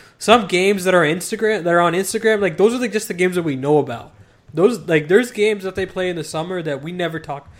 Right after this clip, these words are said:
that we never hear about until, like, you know, three weeks into the season. Like, like, like, this idea that what, trying for one game is gonna,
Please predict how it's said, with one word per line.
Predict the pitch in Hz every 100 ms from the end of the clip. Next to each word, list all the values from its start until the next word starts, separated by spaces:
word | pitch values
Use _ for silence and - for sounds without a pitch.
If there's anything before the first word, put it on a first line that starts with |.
| - -
that | 151
we | 165
never | 185 175
hear | 156 160
about | 151 147 147
until, | 147 143 151
like, | 139 135 - - - - - -
you | - 147
know, | 139 127 123 _ - _ _ _ _
three | 180 190
weeks | 180 175 -
into | 143
the | 135
season. | - 135 120 117 _ _ _ _
Like, | 147 156
like, | 160 160 160 156
like, | 165 156 156
this | 185 202
idea | 214 180 208 214
that | 180 151 - - _ -
what, | 143 165 160
trying | - 170 196
for | 185 160
one | 151 160 160
game | 147 151 139
is | 135
gonna, | 143 139